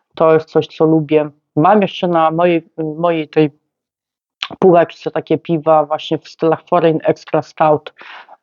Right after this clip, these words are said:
e, z browaru mazurskiego, ale to jest akurat browar rzemieślniczy z Ełku, więc to raczej jest nis-, mało dostępny. No tych piw jest sporo. Być może zejdę do piwnicy i zrobię takie zestawienie piw, które lubię, które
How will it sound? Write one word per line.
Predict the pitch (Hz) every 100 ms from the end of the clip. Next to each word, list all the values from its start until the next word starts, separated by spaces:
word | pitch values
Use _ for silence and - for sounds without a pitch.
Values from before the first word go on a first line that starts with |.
| -
e, | 147 147 147 147 151 151
z | -
browaru | 165 147 175 170
mazurskiego, | 165 160 156 156 - 156 151 139 151 143
ale | 160 156
to | 156
jest | 151 -
akurat | - 160 147 139
browar | 151 143 143
rzemieślniczy | - 147 - - - 160
z | _
Ełku, | 170 170 160 165
więc | 156 147 -
to |
raczej | 151 147 151
jest | - 165
nis-, | 160 175 175 -
mało | 170 180 170
dostępny. | 160 151 - 160 156 160 160 _ _ _ _ -
No | 220
tych | 262
piw | 262 226
jest | 220 -
sporo. | - 175 156 156 185 208 _ _ _ -
Być | 135 190 196
może | 202 185 175
zejdę | 151 175 160 151
do | 151
piwnicy | 156 143 185 185 -
i | 170 147
zrobię | - 151 143 147
takie | 143 -
zestawienie | 131 165 - 156 156 156 143
piw, | - 143 -
które | - 147 147
lubię, | 156 165 185 196 226 -
które | - 156 151